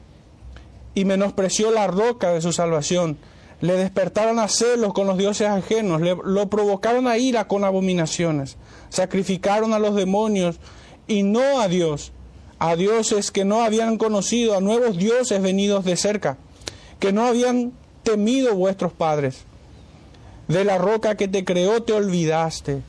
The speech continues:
te has olvidado de Dios tu creador. Y lo vio Jehová y se encendió en ira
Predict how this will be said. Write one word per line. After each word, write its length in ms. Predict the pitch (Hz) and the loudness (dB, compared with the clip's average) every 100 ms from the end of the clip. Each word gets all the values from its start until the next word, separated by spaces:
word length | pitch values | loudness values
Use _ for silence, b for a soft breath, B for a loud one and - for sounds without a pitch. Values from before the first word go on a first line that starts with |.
| - | -6
te 120 | 156 | -2
has 220 | 160 170 196 | 0 0 0
olvidado 600 | 196 175 160 165 180 180 | 0 0 0 0 0 0
de 160 | 170 | 0
Dios 420 | 151 175 196 185 - | 0 0 0 -2 -4
tu 220 | 165 160 | -6 -4
creador. 560 | 151 147 139 151 147 147 - - B B B B | -2 0 0 0 0 -4 -18 -20 B B B B
Y 80 | 170 | 0
lo 160 | 175 | 2
vio 240 | 170 202 233 | 2 2 0
Jehová 500 | 233 190 165 190 220 | 0 0 2 2 2
y 80 | 220 | 0
se 160 | 214 | 0
encendió 560 | 208 185 190 170 165 226 | 0 0 0 0 2 2
en 140 | 226 | 0
ira 440 | 170 214 180 156 | 0 0 2 0